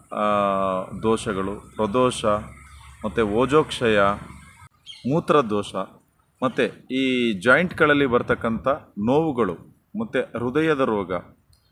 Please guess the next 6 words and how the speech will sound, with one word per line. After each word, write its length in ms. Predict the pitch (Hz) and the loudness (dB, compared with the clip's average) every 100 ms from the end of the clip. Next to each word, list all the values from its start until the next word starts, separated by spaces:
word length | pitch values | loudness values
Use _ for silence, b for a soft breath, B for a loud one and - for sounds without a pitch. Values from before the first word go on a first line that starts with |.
| _ | _
ಮತ್ತು 240 | 120 - 120 | -6 -4 -4
ಅಗ್ನಿಮಾಂದ್ಯ, 800 | 107 110 170 165 127 110 98 90 - _ _ _ _ 131 | -4 -2 -2 2 2 2 0 -4 -8 _ _ _ _ -8
ಇಂಥ 240 | 156 117 | -4 2
ಅನೇಕ 640 | 123 - 107 135 170 180 | 2 2 -4 -4 -4 -2
ಭಯಂಕರ 560 | 143 117 131 123 131 113 | 0 2 0 0 0 0
ರೋಗಗಳು 760 | 110 110 113 135 110 117 - | 0 -2 -4 -2 -6 -8 -16